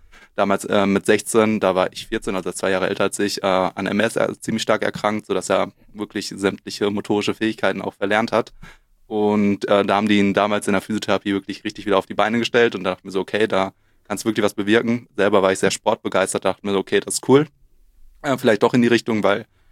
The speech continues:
ja, nicht genug Talent, um irgendwie auf dem Platz was zu machen, aber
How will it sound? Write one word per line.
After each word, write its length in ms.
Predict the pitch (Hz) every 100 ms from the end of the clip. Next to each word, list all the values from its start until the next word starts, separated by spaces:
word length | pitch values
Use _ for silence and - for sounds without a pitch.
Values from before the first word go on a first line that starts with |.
| _ _ -
ja, 260 | 95 101 -
nicht 240 | - 110 -
genug 220 | 107 -
Talent, 320 | 104 101 107
um 120 | 101
irgendwie 220 | 98 101
auf 160 | 107 107
dem 80 | 123
Platz 240 | 117 -
was 120 | 113
zu 100 | -
machen, 240 | 107 104 104
aber 280 | 95 95